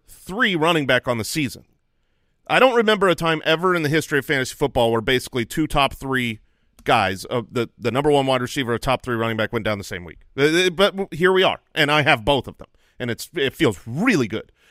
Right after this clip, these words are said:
And, um, in addition to that, uh, they are, well, they didn't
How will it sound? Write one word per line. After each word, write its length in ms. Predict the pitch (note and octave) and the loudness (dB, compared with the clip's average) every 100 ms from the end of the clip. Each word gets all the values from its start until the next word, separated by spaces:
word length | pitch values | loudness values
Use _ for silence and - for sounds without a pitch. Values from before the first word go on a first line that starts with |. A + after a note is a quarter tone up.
| - | -4
And, 300 | C4+ A3+ A#2 - _ - | 0 0 0 -8 _ -6
um, 240 | C#3+ C3 - | -4 -2 0
in 100 | D#3+ | 2
addition 320 | G#3 B3 A#2 | 2 2 -2
to 80 | G2 | -12
that, 200 | E2 - _ _ - | -14 -14 _ _ -6
uh, 240 | A#2+ A#2 | -2 0
they 260 | G#2+ E3+ G3+ | 2 2 6
are, 440 | F#3 E3+ E3 E3 - F3+ - | 6 6 4 2 -2 -6 -2
well, 260 | C#3 G#3 A#3 | 2 4 4
they 220 | E3 G#3+ | 0 -2
didn't 400 | E3 G3+ G3 F3+ | 0 0 0 -6